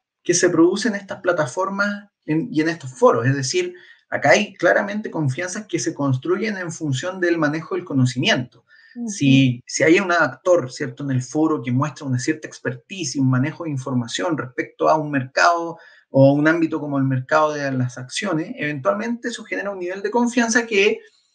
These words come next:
Speaker 1: contribuye, por ejemplo, a que yo confíe e invierta mi dinero.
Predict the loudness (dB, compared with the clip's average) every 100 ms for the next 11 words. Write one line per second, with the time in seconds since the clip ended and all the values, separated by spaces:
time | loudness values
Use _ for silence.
0 | _ _ 4 6 10 10 10 6 0 -4
1 | 2 2 2 -2 0 0 0 -2 -2 -2
2 | -2 0 0 -2 -8 _ -20 _ 2 8
3 | 8 8 6 0 -4 -6 -12 -16